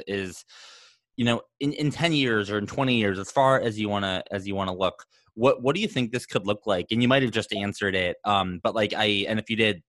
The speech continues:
awesome. Um, I think the interoperability between games is, like, probably the future, right? Because, like, games are kinda like the next, the future social network in a way. But I'm curious, um, when you look out in the future, is there any other,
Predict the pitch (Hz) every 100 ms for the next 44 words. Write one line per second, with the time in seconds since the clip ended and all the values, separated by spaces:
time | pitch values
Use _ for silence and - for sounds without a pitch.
0 | - - 107 117 - 92 87 82 - _
1 | _ 107 101 107 113 107 - - 117 107
2 | 98 95 95 98 98 95 92 90 - 98
3 | 92 92 95 90 92 90 - - _ _
4 | - _ _ _ _ 202 233 220 117 -
5 | 175 156 110 98 120 139 131 135 131 135
6 | 151 156 143 143 139 131 131 117 117 120
7 | 123 123 113 113 104 135 123 117 120 113
8 | 113 101 110 104 90 - - - - -
9 | 117 110 110 113 101 92 _ - - 139
10 | 139 175 180 165 - - 131 120 110 107
11 | 135 143 147 160 180 156 135 131 123 127
12 | 113 113 - 123 131 143 117 117 120 117
13 | 110